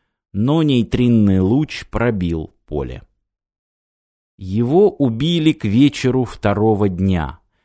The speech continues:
Дом штурмовали морские пехотинцы, зелёные береты, самураи династии Тан и бригада С С из дивизии «Мёртвая голова». Они умирали, воскресали и шли в бой снова.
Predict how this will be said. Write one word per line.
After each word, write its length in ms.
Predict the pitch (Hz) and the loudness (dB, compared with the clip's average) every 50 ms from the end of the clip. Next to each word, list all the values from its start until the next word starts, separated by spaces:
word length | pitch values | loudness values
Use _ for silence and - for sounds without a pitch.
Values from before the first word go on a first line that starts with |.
| _ _ _ _ - | _ _ _ _ -10
Дом 320 | 101 107 147 160 165 170 | -2 2 4 4 4 4
штурмовали 640 | 156 - - 143 135 131 131 131 127 135 139 139 135 | 2 0 0 0 2 2 2 2 2 2 2 2 2
морские 460 | 131 123 123 - - - 139 135 127 | 0 0 -2 -2 -4 -4 -4 -4 -2
пехотинцы, 640 | - 127 120 - 127 123 123 - 156 147 139 - 135 | -2 -4 -2 0 -2 -2 0 0 0 0 0 0 -2
зелёные 500 | 117 104 117 120 127 131 123 123 120 120 | 0 2 2 2 2 2 2 2 2 2
береты, 520 | 113 98 110 110 120 135 147 147 147 - 131 | 2 2 2 2 4 4 2 2 2 0 -4
самураи 520 | - - 117 113 113 113 123 127 120 117 107 | -4 -2 0 2 2 4 4 4 4 4 2
династии 580 | 98 110 113 113 113 107 - - - 101 95 | 2 2 2 2 2 0 -2 -4 -4 -4 -4
Тан 340 | 90 - - 123 135 139 139 - - | -4 -2 -2 0 0 0 -2 -2 -4
и 80 | 101 | -4
бригада 420 | 90 98 104 90 104 113 117 104 110 - | -2 -2 -2 2 2 4 4 4 2 0
С 240 | - 101 95 - - | -2 -4 -6 -4 -2
С 300 | 131 135 135 123 - - _ _ _ _ _ | 0 0 0 -2 -4 -10 _ _ _ _ _
из 200 | - 117 104 90 | -4 -4 -4 -2
дивизии 580 | 82 98 101 98 113 123 117 95 95 107 110 104 | -2 -2 -2 0 0 0 0 0 0 0 2 2
«Мёртвая 500 | 101 101 104 98 95 - - 101 98 95 | 4 4 2 2 0 -2 -2 -2 0 0
голова». 540 | 90 95 92 90 87 82 78 73 65 - _ _ _ - - - - | 0 0 0 0 0 -2 -4 -6 -8 -12 _ _ _ -20 -20 -20 -10
Они 240 | - 107 120 151 165 | -4 -2 0 2 2
умирали, 560 | 170 165 151 135 127 135 147 156 151 143 135 | 4 4 4 4 4 4 4 4 4 4 4
воскресали 800 | 123 120 117 - - 107 107 98 - - 123 127 135 135 135 127 | 4 2 2 0 -2 -4 -4 -2 -2 0 2 2 4 4 2 2
и 160 | 123 - 117 | 0 -2 -4
шли 360 | 101 - - 110 120 131 139 123 | -6 -4 -2 0 0 2 2 0
в 80 | 101 | 0
бой 260 | 90 95 107 117 123 113 | 0 2 4 4 4 2
снова. 600 | - - 104 101 98 95 90 82 76 67 - - | 0 -2 0 0 0 0 0 -2 -4 -6 -8 -12